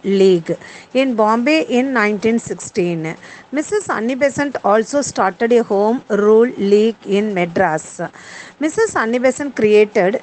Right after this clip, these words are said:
tremendous enthusiasm among the people by her speech and writings. Her paper New India was banned. The two leagues carried on propaganda in favor of home rule or self-government for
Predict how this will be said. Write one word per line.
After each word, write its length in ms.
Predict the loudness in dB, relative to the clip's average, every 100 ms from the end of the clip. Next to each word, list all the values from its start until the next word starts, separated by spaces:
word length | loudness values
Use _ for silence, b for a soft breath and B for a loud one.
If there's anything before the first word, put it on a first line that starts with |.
| -2
tremendous 640 | -2 0 0 0 0 0 -4 -4
enthusiasm 880 | -2 0 0 2 2 0 -2 -4 -4 B B B
among 340 | 0 2 0
the 100 | 0
people 580 | 0 0 0 2 2 2 -2
by 240 | -2 0
her 180 | 2 2 0
speech 560 | -4 -2 -2 -2 -6 -8
and 300 | -4 -4 -2
writings. 760 | 0 0 0 -4 -4 -4 -6 -6 -6 -8 B B -2
Her 100 | -2
paper 440 | 0 0 0 0 0
New 220 | 2 0
India 440 | 0 0 0 2 2
was 340 | 2 0 -2
banned. 500 | -6 -2 0 -2 -2
The 720 | -2 -2 -6 -20 -12 -2 -2 0
two 180 | 4 6 4
leagues 420 | 4 2 0 -10 -12 -4
carried 400 | -2 0 0 0
on 140 | -2
propaganda 760 | -4 -4 -2 -2 0 0 0 -2
in 200 | -4 -2
favor 400 | 2 2 4 2 0
of 80 | -4 -14 _
home 340 | 2 2 2 -4 -4
rule 480 | 0 4 4 4 0 B B B
or 320 | 0 2 0 -4
self-government 1000 | -14 -4 -4 -4 -8 -2 0 0 -2 -2
for 340 | 0 0 0